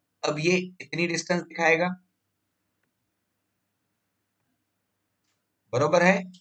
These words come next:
ये इतनी distance दिखाएगा। अभी ये suppose है, ये है वन फिफ्टी, ये हमें दिख जाएगी, ये वन फिफ्टी है, क्योंकि अभी हमें दिख रही थी यहाँ से distance, उसके नीचे जैसे ही कोई object आ रहा था तो हमें distance दिख रही थी। तो यहाँ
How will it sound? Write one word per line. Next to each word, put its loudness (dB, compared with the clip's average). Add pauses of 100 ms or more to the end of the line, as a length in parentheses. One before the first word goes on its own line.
(800)
ये 2
इतनी -2
distance -2
दिखाएगा। 6
अभी 0 (1400)
ये 6
suppose 2
है, 6 (500)
ये 0
है 6
वन 0
फिफ्टी, -10 (200)
ये 0
हमें 0
दिख -2
जाएगी, 4 (720)
ये -2
वन 0
फिफ्टी -6
है, 2 (800)
क्योंकि -8
अभी 0
हमें -2
दिख -6
रही 2
थी -4
यहाँ 4
से -10
distance, -8 (340)
उसके -10
नीचे -2
जैसे 2
ही 0
कोई 0
object 2
आ 10
रहा 6
था 0
तो -2
हमें -6
distance -10
दिख -16
रही -6
थी। -10
तो -20
यहाँ 4